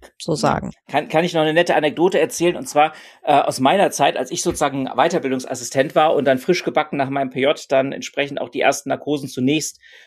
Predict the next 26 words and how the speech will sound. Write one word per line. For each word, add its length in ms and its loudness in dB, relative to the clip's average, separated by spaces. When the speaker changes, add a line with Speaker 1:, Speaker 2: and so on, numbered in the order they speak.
Speaker 2:
unter 240 6
Supervision, 580 0
also 140 2
erst 240 2
mal 80 6
beobachten, 560 4
dann 160 2
Supervision, 640 0
dann 220 2
selber 280 4
machen. 280 -2
Also 200 -2
es 120 -8
war 160 0
wirklich 260 -8
eine 120 -8
gute 260 -2
Einarbeitung, 500 0
kann 160 -4
ich 120 -12
nichts 180 -16
auf 140 -10
meine 180 -6
Klinik 260 -8
kommen 200 -6
lassen. 220 -6